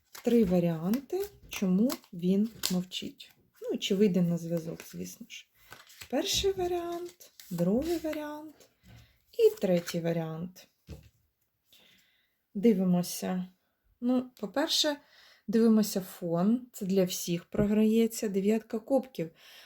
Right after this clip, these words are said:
По цій карті, в принципі, знаєте, ніяких таких негараздів в нього не має бути. Тут у нього все добре. Він просто собі сидить, е, в своєму комфортному місці, в зоні комфорту своїй, і йому не хочеться з неї виходити,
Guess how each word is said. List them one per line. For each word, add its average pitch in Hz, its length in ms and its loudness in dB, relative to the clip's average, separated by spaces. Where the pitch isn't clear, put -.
По 240 100 -2
цій 302 180 -2
карті, 427 440 -4
в - 100 -12
принципі, 254 480 -2
знаєте, 226 480 2
ніяких 226 460 2
таких - 380 -6
негараздів 196 760 4
в 175 40 0
нього 185 260 4
не 180 140 6
має 185 280 2
бути. 339 340 -2
Тут 254 260 -6
у - 20 0
нього 202 260 4
все 214 260 -4
добре. 156 500 -2
Він 226 120 0
просто 233 360 -2
собі 180 560 2
сидить, 190 480 2
е, 170 400 0
в - 60 -14
своєму 196 540 2
комфортному 185 760 0
місці, 302 680 0
в 208 240 -4
зоні 185 360 4
комфорту 320 720 -2
своїй, 269 520 -4
і 392 100 0
йому 392 200 -2
не 339 120 -4
хочеться - 480 -10
з 160 80 -10
неї 196 220 2
виходити, 170 600 -8